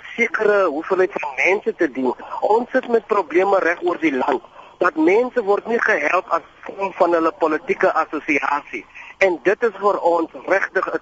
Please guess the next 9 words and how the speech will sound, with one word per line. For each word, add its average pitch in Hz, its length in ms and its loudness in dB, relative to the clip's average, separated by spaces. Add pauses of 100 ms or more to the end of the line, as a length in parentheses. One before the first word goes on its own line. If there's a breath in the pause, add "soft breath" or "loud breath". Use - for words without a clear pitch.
turksvy. - 580 0 (480 loud breath)
Ons 240 300 2 (100)
moet 196 320 -2
mense 175 540 0 (140)
help 165 240 0 (100)
ongeag 196 640 0
hulle 165 200 0 (120)
politieke 202 580 0 (520 loud breath)
affiliasie. 156 880 -2